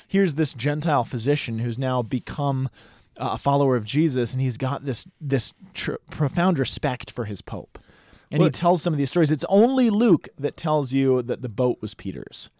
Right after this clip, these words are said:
Speaker 1: He's the only gospel writer that tells you that it was Peter's boat, which is interesting because of the whole church tradition that comes from this of the Ark of Peter,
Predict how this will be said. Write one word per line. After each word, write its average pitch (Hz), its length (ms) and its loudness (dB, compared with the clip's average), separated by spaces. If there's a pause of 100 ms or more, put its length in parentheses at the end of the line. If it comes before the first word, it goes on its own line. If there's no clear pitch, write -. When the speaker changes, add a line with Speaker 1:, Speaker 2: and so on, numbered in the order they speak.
(500)
Speaker 1:
He's 165 260 4
the 165 240 2
only 180 340 4
gospel 151 380 2
writer 107 260 2
that 101 140 -10
tells 110 280 -4
you 110 100 -4
that 107 160 -4
it 117 60 -4
was 101 140 -8
Peter's 127 540 -6
boat, - 400 -8 (600)
which 151 200 2
is 147 100 0
interesting 170 460 0
because 135 720 2 (500)
of 156 160 2
the 143 100 4
whole 147 360 4 (120)
church - 420 -2 (100)
tradition 139 460 0
that 117 100 -8
comes 170 260 -2
from 123 180 -8
this 110 140 -6
of 107 120 -6
the 120 160 -4
Ark 120 280 -2
of 98 160 -10
Peter, - 460 -6